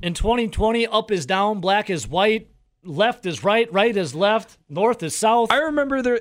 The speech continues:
Speaker 2: back in the days where the Brewers could take and have Manny Parra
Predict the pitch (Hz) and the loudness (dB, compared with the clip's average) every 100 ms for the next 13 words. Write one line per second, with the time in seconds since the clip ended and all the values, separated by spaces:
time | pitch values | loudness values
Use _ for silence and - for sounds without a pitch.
0 | 208 196 208 208 202 170 180 190 185 170 | -2 -2 -2 -2 -4 -2 0 0 -2 -2
1 | 151 123 139 180 190 - - 156 - 160 | -2 -2 -2 0 -2 -4 -6 -4 -2 -2
2 | 165 - - 156 147 147 151 143 123 147 | -2 -6 -10 -8 -4 -2 0 -2 -2 -2
3 | 170 196 143 - 160 160 104 90 | -2 -4 -4 -4 -2 -2 -4 -10